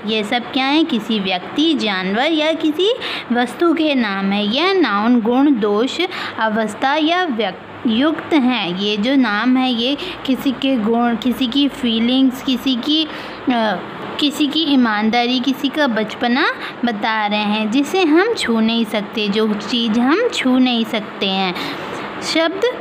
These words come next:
वर्ग the abstract noun के साथ प्रयोग नहीं किए जा सकता। निष्कर्ष, नाम जो कंडीशन, क्वालिटी, फीलिंग या थॉट्स जो हम छू नहीं सकते, सिर्फ फील कर सकते हैं, उन्हें एब्स्ट्रैक्ट नाउन कहते हैं। एब्स्ट्रैक्ट नाउन किसे कहते हैं?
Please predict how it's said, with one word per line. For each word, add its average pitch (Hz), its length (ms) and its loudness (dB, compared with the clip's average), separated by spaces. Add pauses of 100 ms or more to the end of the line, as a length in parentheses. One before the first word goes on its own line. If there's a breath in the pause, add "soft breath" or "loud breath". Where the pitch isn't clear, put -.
(120)
वर्ग 226 420 0
the 202 100 -2
abstract 240 640 -2
noun 214 300 0
के 214 80 -2
साथ 220 300 -2
प्रयोग 277 540 0
नहीं 233 380 2
किए 220 300 -2
जा 190 220 -2
सकता। 185 680 -4 (300 loud breath)
निष्कर्ष, 233 680 0 (540 loud breath)
नाम 240 420 2
जो 277 180 0
कंडीशन, 214 720 0
क्वालिटी, 202 640 0
फीलिंग 240 640 2
या 302 180 2
थॉट्स 214 760 -2
जो 254 200 0
हम 349 340 4
छू 311 320 0
नहीं 269 320 2
सकते, 208 380 -4
सिर्फ 330 340 -2
फील 339 280 2
कर 214 200 0
सकते 196 360 -4
हैं, 214 240 0
उन्हें 233 320 2 (100)
एब्स्ट्रैक्ट 190 420 -6
नाउन 208 280 0
कहते 202 340 -2
हैं। 208 180 -2
एब्स्ट्रैक्ट 208 340 -4
नाउन 226 320 2
किसे 240 280 -2
कहते 240 360 0
हैं? 294 340 4